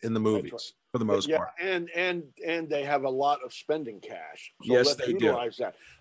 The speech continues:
Speaker 2: I'm gonna bring it back to the subject by telling you this.
Speaker 1: Please.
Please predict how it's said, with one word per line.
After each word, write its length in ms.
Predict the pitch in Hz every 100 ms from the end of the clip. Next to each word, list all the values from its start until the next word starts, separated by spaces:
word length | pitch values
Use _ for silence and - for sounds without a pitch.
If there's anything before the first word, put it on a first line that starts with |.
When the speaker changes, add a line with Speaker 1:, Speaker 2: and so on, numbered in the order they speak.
| -
Speaker 2:
I'm 100 | 196
gonna 140 | 247
bring 200 | 185 202
it 120 | 196 160
back 200 | 175 -
to 60 |
the 80 | 117
subject 400 | - 151 123 101
by 100 | 110 -
telling 240 | 135 120
you 100 | 107 95
this. 160 | 101
Speaker 1:
Please. 640 | 156 190 226 131 85 -